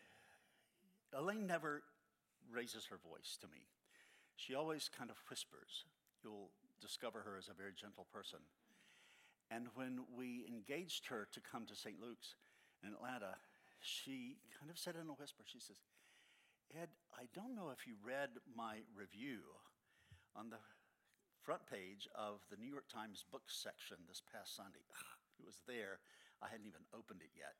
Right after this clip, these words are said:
And I was talking with her on a Tuesday. "I reviewed Mel Konner's new book, and I find it absolutely amazing. Could you invite him to speak along with me?" "Anything you say,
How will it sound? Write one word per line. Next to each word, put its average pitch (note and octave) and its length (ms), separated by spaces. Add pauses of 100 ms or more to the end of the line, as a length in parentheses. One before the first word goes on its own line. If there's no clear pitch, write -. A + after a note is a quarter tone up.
(120)
And - 100
I A2 40
was F2+ 160
talking A2+ 320
with F#2 80
her F2 80
on D#2 160
a - 140
Tuesday. G2+ 360 (1040)
"I F3 140
reviewed C#3+ 560
Mel D3 280
Konner's D#3 600
new G#2 80
book, G2 220 (140)
and B2 100
I B2+ 80 (140)
find C#3+ 200
it A#2 100 (180)
absolutely C#3 840 (160)
amazing. A2+ 720 (880)
Could D#3+ 160
you G#3+ 160
invite F3+ 380 (160)
him D3+ 240
to D3 100
speak - 340
along B2+ 300
with A#2 220
me?" - 180 (1200)
"Anything B2+ 460
you G2+ 100
say, D2+ 360